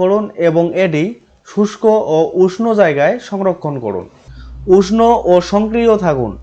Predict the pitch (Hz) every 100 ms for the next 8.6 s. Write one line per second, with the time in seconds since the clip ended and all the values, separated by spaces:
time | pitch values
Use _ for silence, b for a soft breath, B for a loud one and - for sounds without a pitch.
0 | - - 170 185 202 220 - 175 190 196
1 | 185 151 165 240 - 135 139 151 165 156
2 | 151 180 170 175 208 - 175 180 208 170
3 | 151 208 - b b b 165 180 226 226
4 | 214 202 196 202 160 160 196 202 185 165
5 | 135 127 175 220 - 175 170 175 170 196
6 | 196 202 156 202 190 143 165 165 160 214
7 | _ b b - 208 208 220 214 214 185
8 | 160 156 147 170 151 117